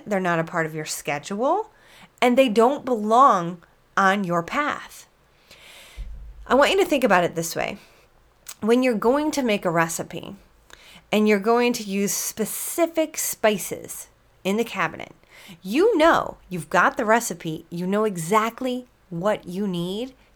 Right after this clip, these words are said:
to make that recipe. But if you open the cabinet and you, you are actually assessing all of it and thinking it all has potential to go into this recipe,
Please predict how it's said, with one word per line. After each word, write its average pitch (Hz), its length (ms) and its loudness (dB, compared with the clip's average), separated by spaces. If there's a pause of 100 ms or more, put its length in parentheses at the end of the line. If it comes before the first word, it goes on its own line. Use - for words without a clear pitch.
to - 120 -8
make 180 240 -2
that 160 200 -2
recipe. - 600 -6 (800)
But 233 220 4
if 247 240 4
you 247 240 0
open 339 320 6
the 330 80 2
cabinet 220 640 -2 (640)
and 226 280 2
you, 233 280 0
you 214 420 -4
are - 200 4
actually 233 640 0 (580)
assessing 208 720 -2
all 175 260 0
of 226 140 -4
it 277 320 -2
and 196 180 -4
thinking 202 360 -2
it - 140 -8
all 185 320 4
has 190 280 0
potential 170 600 -8
to - 140 -6
go 170 280 -2
into 180 420 -8
this 170 260 -6
recipe, 294 720 -6